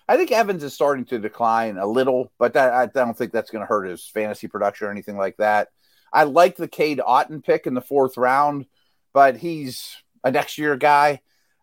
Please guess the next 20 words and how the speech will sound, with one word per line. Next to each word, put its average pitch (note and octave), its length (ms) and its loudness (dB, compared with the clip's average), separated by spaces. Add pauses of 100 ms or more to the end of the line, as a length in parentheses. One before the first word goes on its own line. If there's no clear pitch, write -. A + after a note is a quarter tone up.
Um, B2+ 540 4
I've C3+ 140 0
never G3 240 2
been F3 160 -2
a C3+ 40 -6
fan D3+ 440 0
of B2 100 -6
Kyle C#3 340 0
Rudolph, D3+ 640 0 (400)
and B2+ 300 -2
now F#3 300 2
I D3+ 180 2
like C#3 420 -2
him C3 200 -4
less C3+ 240 -2
than A#2 180 -4
ever. D#3 420 0 (440)
He's D#4+ 160 -4
wearing D4 280 2
number D3+ 320 0